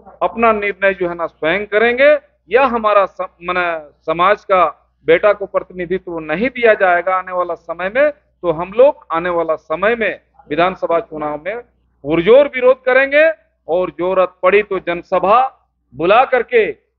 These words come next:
हम अपनी संदेश को केंद्र सरकार,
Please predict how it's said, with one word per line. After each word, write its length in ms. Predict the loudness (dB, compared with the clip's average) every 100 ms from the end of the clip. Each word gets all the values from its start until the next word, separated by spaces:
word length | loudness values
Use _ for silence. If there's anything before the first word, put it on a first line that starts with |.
| _
हम 160 | -6 -4
अपनी 300 | -6 -8 -14
संदेश 500 | -8 -4 2 2 2
को 240 | -4 -6
केंद्र 400 | -6 -4 -4 -6
सरकार, 500 | -6 -4 2 4 4